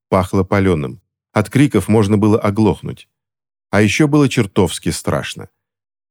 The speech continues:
Виктор пытался отыскать взглядом тетушку Скарлетт, но она исчезла в развернувшемся в саду кошмаре, как в черном водовороте.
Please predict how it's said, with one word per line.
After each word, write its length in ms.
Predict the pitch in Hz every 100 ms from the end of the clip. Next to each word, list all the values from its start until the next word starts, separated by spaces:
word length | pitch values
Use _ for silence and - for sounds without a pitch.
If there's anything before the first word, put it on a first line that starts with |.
| -
Виктор 320 | 110 - 104
пытался 460 | 120 107 110 95 95
отыскать 400 | 101 90 104 87
взглядом 480 | 85 104 92 92
тетушку 420 | 87 98 92 - 101
Скарлетт, 540 | - 123 90 76 - _
но 160 | 113 120
она 200 | 127 151 123
исчезла 480 | 104 139 123 107
в 60 | 98
развернувшемся 760 | 101 95 98 110 92 98 90
в 40 | 90
саду 220 | 95 87
кошмаре, 560 | 85 85 127 127 101 - _
как 200 | - 117
в 80 | -
черном 420 | - 190 85 80
водовороте. 600 | 78 76 71 65 - -